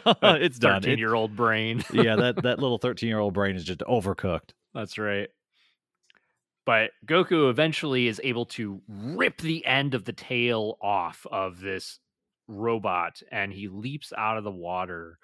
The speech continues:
Speaker 1: However, he, he does fall and kinda get crushed by some of the rubble that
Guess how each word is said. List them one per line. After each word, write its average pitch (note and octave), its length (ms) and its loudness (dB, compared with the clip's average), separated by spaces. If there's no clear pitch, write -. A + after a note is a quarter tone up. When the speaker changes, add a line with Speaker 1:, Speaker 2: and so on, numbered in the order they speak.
Speaker 1:
However, C3+ 360 2
he, A#2 500 -4
he G#2 120 -12
does C3 380 -2
fall D#3 540 6
and B2+ 120 0
kinda B2 160 -2
get A2 180 -4
crushed - 300 -2
by A2+ 120 0
some C3 180 -6
of A2+ 60 -2
the G#2 80 -2
rubble G2 720 -2
that F#2+ 240 -2